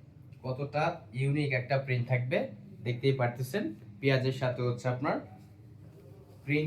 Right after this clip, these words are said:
কালার একটা ফুলের কম্বিনেশন। এটা ব্যাক পোর্শনটা,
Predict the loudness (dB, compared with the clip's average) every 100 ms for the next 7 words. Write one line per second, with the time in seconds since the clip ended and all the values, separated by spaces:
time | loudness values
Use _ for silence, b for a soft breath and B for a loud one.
0 | 2 4 4 2 0 0 0 -4 -18 -16
1 | -6 -2 -2 0 2 4 2 0 -4 -8
2 | -14 -18 -18 -16 -6 -2 2 0 0 -6
3 | -2 2